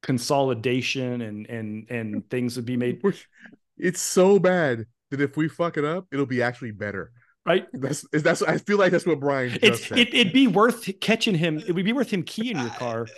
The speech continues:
Speaker 1: just so you could catch him doing it. <laughs>
Speaker 2: So I, I, I read somewhere that, uh, that after, was it Malachi? Whenever, whenever you,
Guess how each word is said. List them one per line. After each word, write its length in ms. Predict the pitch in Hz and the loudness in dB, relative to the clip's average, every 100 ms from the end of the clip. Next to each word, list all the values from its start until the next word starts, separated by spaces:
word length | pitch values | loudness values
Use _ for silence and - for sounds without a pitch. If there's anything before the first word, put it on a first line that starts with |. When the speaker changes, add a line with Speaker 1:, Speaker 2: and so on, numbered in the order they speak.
| - | -2
Speaker 1:
just 200 | 214 233 | 2 4
so 60 | 220 | 4
you 60 | 208 | 0
could 160 | 170 | -2
catch 280 | - 226 - | -2 0 0
him 140 | 180 | -4
doing 320 | 143 180 160 107 | -2 -4 -4 -6
it. 220 | 107 - _ _ - | -12 -20 _ _ -6
<laughs> 80 | 285 285 - _ - | -4 -4 -12 _ -20
Speaker 2:
So 180 | - 147 | -8 -4
I, 60 | 143 | -2
I, 180 | 143 143 - | -2 -2 -2
I 40 | 127 | -4
read 260 | 127 165 170 | -2 -2 -2
somewhere 400 | 143 117 104 98 | -6 -4 -6 -6
that, 260 | 101 - | -10 -8
uh, 400 | 104 92 90 90 - - _ _ _ _ _ _ _ _ _ - 123 | -6 -6 -8 -10 -14 -20 _ _ _ _ _ _ _ _ _ -20 -4
that 200 | 113 104 - | 0 0 0
after, 920 | 120 123 - 120 110 107 104 101 98 92 104 _ | -2 -2 -2 -2 0 0 0 -2 -6 -10 -20 _
was 160 | 117 110 | -12 -12
it 100 | 92 | -10
Malachi? 600 | 104 117 120 127 123 117 | -8 -8 -6 -2 0 0
Whenever, 320 | 107 107 98 | 0 -2 -2
whenever 280 | 123 139 120 | -2 -2 -2
you, 180 | 139 | -8